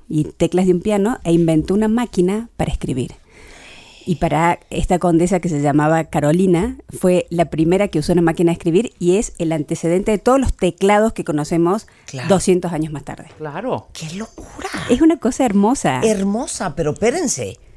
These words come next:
Speaker 2: O sea, la lista es interminable.
Speaker 3: Son emprendedores, Marta.
Speaker 2: A ver, ¿quién de ustedes no ama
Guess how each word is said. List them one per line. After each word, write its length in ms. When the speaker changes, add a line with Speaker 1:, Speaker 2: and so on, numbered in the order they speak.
Speaker 2:
O 100
sea, 260
la 160
lista 260
es 140
interminable. 720
Speaker 3:
Son 220
emprendedores, 800
Marta. 440
Speaker 2:
A 100
ver, 300
¿quién 220
de 80
ustedes 720
no 400
ama 420